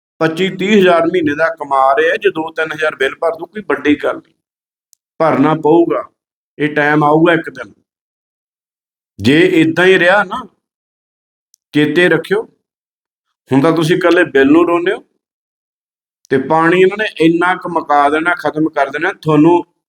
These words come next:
ਆਹ ਜਿਹੜੀ ਪਾਣੀ ਵਾਲੀ ਬੋਤਲ ਅੱਜ ਮਿਲਦੀ ਹੈ ਨਾ, ਪੰਦਰਾਂ ਵੀਹ ਰੁਪਈਆਂ ਦੀ, ਤੇ ਤਰਸਾਂਗੇ। ਇਹ ਖੁੱਲ੍ਹ ਕੌਣ ਦੇ ਰਿਹਾ? ਇਹ ਸਰਕਾਰਾਂ, ਇਹ ਲੀਡਰ, ਇਹਨਾਂ ਤਾਂ ਵੋਟਾਂ ਚਾਹੀਦੀਆਂ ਨੇ।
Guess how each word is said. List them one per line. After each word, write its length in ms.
ਆਹ 80
ਜਿਹੜੀ 300
ਪਾਣੀ 320
ਵਾਲੀ 180
ਬੋਤਲ 380
ਅੱਜ 180
ਮਿਲਦੀ 420
ਹੈ 80
ਨਾ, 140
ਪੰਦਰਾਂ 360
ਵੀਹ 180
ਰੁਪਈਆਂ 300
ਦੀ, 200
ਤੇ 80
ਤਰਸਾਂਗੇ। 760
ਇਹ 80
ਖੁੱਲ੍ਹ 320
ਕੌਣ 300
ਦੇ 180
ਰਿਹਾ? 300
ਇਹ 100
ਸਰਕਾਰਾਂ, 640
ਇਹ 120
ਲੀਡਰ, 540
ਇਹਨਾਂ 100
ਤਾਂ 80
ਵੋਟਾਂ 360
ਚਾਹੀਦੀਆਂ 460
ਨੇ। 100